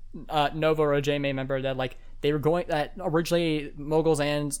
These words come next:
uh, steeplechase were swapped, where steeplechase was the normal, the sandhill course, but due to testing issues, they, things just didn't work out, so they swapped them. Uh, I'll take your word for that. I don't, like,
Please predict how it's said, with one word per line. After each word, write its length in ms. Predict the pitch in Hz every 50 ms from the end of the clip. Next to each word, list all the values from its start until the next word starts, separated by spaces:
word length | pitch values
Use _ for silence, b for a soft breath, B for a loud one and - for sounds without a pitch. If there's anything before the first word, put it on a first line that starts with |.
| - -
uh, 240 | 156 147 143 135 135
steeplechase 360 | - - - - - 156 143
were 120 | - 160
swapped, 480 | 147 - - - 151 139 135 139 135 -
where 220 | 147 139 139 139 143
steeplechase 500 | - - 156 147 - 170 - 151 147 -
was 180 | 156 151 131
the 180 | - 143 135 131 - -
normal, 440 | 147 151 151 147 147 147 143 139
the 80 | 135 127
sandhill 640 | - - 139 139 143 147 131 147 139 135 135 139 - - -
course, 520 | - - 147 135 131 127 131 127 - - b b b b b b -
but 180 | 160 143 143
due 140 | 147 156 160
to 320 | 151 - 156 147 143 139
testing 500 | 143 - - - 165 165 - - 160 156
issues, 760 | 139 135 139 127 120 - 127 123 120 117 117 120 123 120 - -
they, 360 | - 139 135 135 131 - - -
things 260 | 143 139 143 131 -
just 120 | 135 -
didn't 140 | - 139 131
work 180 | 131 135 127 -
out, 160 | 131 131 127
so 100 | - 131
they 40 | 127
swapped 360 | 120 - - 123 117 123 -
them. 200 | - 160 156 156 b b b b b b b -
Uh, 220 | - 165 170 160 - - -
I'll 160 | - 180 175 170
take 240 | - 180 185 175
your 140 | - 190 175
word 200 | 175 185 202 208
for 120 | - - 202
that. 260 | 208 202 202 196 -
I 200 | 156 160 165 165
don't, 220 | 156 160 160 156
like, 260 | 156 156 147 - -